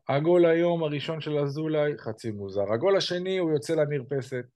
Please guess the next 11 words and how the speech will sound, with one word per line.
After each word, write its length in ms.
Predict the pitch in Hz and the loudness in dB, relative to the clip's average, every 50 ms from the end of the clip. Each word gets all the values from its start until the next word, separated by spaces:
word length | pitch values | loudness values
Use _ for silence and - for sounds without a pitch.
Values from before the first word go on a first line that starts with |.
| _ _ _ _ _ _ _ _ _ _ _ - | _ _ _ _ _ _ _ _ _ _ _ -6
אני 160 | - 127 135 | -4 -2 -2
חושב 300 | 135 151 143 - 170 160 | -2 -4 -2 -2 0 0
שגם 400 | 139 151 143 139 151 147 139 131 | 0 0 0 2 2 2 2 2
מיהרנו 340 | 127 127 135 143 143 139 135 | 2 2 2 2 2 0 -2
איתו 220 | 131 131 131 123 | -2 -2 -4 -8
קצת, 300 | 117 - 135 127 135 - | -6 -6 -6 -6 -4 -2
אה, 420 | 131 120 117 113 113 113 110 110 110 | 2 2 4 4 4 4 4 4 2
להכתיר 420 | 110 110 107 - - - 135 127 120 | 0 -2 -4 -6 -6 -4 -4 -4 -2
כתרים 360 | - - 120 117 131 127 123 | -2 0 0 2 2 2 0
יותר 200 | 113 - 127 123 | 0 0 0 0
מדי, 260 | 120 117 131 139 131 | 0 2 2 2 2